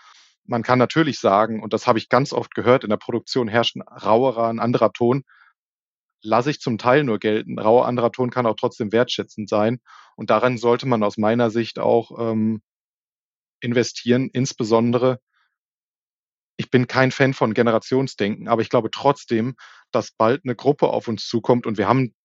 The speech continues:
sag mal, von, von den Auszubildenden, die wir jetzt ins Unternehmen bekommen, da kommt eine Gruppe Menschen auf uns zu über Jahre, die sich eine Situ-, einen rauen Ton, so wie wir ihn von früher kennen, nicht mehr so lange anguckt, wie es eine Generation vielleicht früher getan hat.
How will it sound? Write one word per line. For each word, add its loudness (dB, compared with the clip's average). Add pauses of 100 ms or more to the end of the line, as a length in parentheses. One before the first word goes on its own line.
(160)
sag 0
mal, 0
von, -2
von -4
den -4
Auszubildenden, 2
die -8
wir 2
jetzt 0
ins -12
Unternehmen -4
bekommen, -4
da 2
kommt -2
eine -4
Gruppe 0
Menschen 0
auf -4
uns -6
zu -6
über 0
Jahre, 0 (760)
die -2
sich -2 (320)
eine 0
Situ-, -4
einen 0
rauen 2
Ton, -2
so -8
wie -10
wir -2
ihn -6
von -12
früher -2
kennen, -4
nicht -2
mehr 2
so 0
lange 0
anguckt, -6 (440)
wie -4
es -6
eine 0
Generation 2
vielleicht -4
früher 0
getan -8
hat. -14